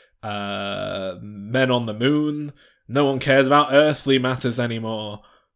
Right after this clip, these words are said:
and, uh, so, like, Earth's gone to, to shit and crime's rampant, and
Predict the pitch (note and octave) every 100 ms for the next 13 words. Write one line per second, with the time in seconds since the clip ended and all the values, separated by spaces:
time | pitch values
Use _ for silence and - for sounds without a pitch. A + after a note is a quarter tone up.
0 | - A2+ G2+ G#2+ A#2 G#2+ G#2 G#2 G2+ G#2+
1 | - - - A#2+ G#2+ G#2 G2+ _ - A#2
2 | G2+ B2 A#2 A2 - - G2+ G2+ G2+ G2+
3 | _ _ - G2+ - B2 A2+ G#2+ - G#2
4 | G2 G2+ G2+ - - - A#2 G#2+ G2+ G2+
5 | G#2 G#2 G#2 G#2 G#2+ G#2 G2+ G2 G#2 G2
6 | G2